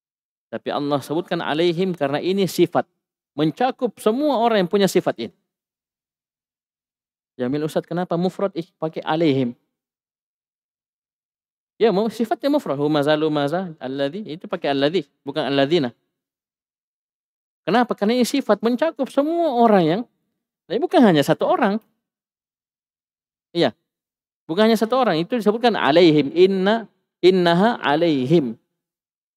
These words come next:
Di neraka itu terhadap mereka itu yang memiliki sifat sebelumnya,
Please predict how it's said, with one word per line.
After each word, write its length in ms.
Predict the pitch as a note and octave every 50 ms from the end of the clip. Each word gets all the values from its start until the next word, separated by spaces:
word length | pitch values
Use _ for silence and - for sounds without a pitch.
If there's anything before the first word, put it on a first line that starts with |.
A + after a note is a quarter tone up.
| _ _ _ _ _ _
Di 160 | - G#2+ A2+
neraka 320 | A#2+ B2+ D#3 F3+ F#3 - G3+
itu 240 | F#3+ F#3+ - G3
terhadap 320 | - D#3+ D3+ E3 F3 G3 G3
mereka 400 | F3+ E3+ F3 G3 F3+ - G#3+ F#3+
itu 240 | D3 C#3 - D3 B2+
yang 80 | A#2+
memiliki 400 | C3 C3+ C3+ D3 E3 D#3+ F3 D#3+
sifat 240 | - F3+ D#3+ E3 D#3+
sebelumnya, 480 | - D3+ C3+ C#3+ D3+ D#3+ E3 F#3 A#3+